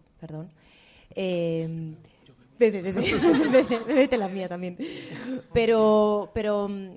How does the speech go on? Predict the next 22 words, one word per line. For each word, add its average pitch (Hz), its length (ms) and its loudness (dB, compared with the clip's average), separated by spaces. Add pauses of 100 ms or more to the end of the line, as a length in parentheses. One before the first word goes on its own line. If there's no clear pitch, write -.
yo 202 160 -8
estoy, 269 320 -6
mm, 247 140 -10 (680)
o - 20 -20
sea, 208 180 -6
quiero, 277 400 0
quiero 269 180 -6
mucho 269 220 -4
a - 20 -6
Javi, 262 320 -6
de 269 100 -6
verdad, 208 280 -6
porque, 185 500 -10
o - 20 -10
sea, 180 120 -14
le 175 60 -14
tengo 202 180 -12
tanto 240 220 -10
cariño 208 360 -6
porque 196 320 -12
al 175 100 -10
final 202 380 -8